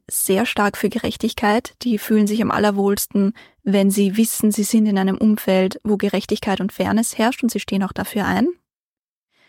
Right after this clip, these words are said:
Das sind dafür Typen, die dazu tendieren können, in die Opfermentalität zu fallen. Es gibt die Eule-Typen. Das sind, ähm, wenn man jetzt so will,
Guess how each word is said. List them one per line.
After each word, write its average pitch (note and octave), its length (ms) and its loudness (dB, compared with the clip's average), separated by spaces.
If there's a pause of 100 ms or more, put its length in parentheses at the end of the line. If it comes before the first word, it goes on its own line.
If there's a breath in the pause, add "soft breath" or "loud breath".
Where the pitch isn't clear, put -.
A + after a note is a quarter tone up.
(300)
Das - 220 0
sind B3 160 2
dafür A#3 340 2
Typen, G#3+ 600 0
die G#3 120 0
dazu G#3 340 -2 (140)
tendieren G#3 600 2
können, G3 500 2
in G#3 120 2
die G#3+ 120 0
Opfermentalität F#3 800 0
zu G3+ 100 -4
fallen. - 340 0 (1300)
Es A3 280 0
gibt - 260 -2
die - 120 -6
Eule-Typen. A3+ 840 0 (840)
Das - 340 -2
sind, G3+ 460 2
ähm, F#3+ 400 0
wenn F#3+ 100 0
man F#3 140 2
jetzt F#3+ 160 -2
so G3+ 160 -4
will, G3 240 0